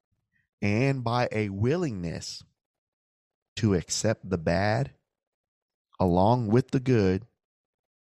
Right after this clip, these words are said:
we can really attain those things that are worthwhile." Mm. Mm, mm, mm. That's great, isn't it?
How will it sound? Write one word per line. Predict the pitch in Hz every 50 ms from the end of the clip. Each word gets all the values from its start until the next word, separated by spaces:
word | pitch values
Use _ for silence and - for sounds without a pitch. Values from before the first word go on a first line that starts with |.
| _ _ _ _ _ _ _ _ _ _ _ _ _ -
we | - 98 107 110
can | 104 - - 95 85 85 82
really | 87 101 107 113 117 120 117 104
attain | - 90 - - 101 - 104 107 113 117 117 107 101
those | 98 98 104 107 104 -
things | - 95 90 87 87 87 85 87 87 92 - - - - _ _ _ _ _ _ _ _ _ _ _ _ _ _ _ _ _
that | 92 92 87
are | 85 85 85
worthwhile." | 82 85 90 90 92 90 104 - - 87 85 78 - - - - - - - _ _ _ _ _ _ _ _ _ _ _ _ _ _ _ _ _ _ _ _ -
Mm. | 107 107 104 92 82 82 - _ _ _ _ _ _ _ _ _ _ _ _ _ _ _ _ _ -
Mm, | 104 104 98 98 - _ _ _
mm, | 92 92 92 - - -
mm. | 90 85 78 87 - _ _ _ _ _ _ _ _ _ _ _ _ _ _ _ _ _ _ _ _ _ _ _ _ _ _ _ _
That's | - 104 101 -
great, | - 101 101 98 90 92
isn't | 95 95 90 87 82
it? | -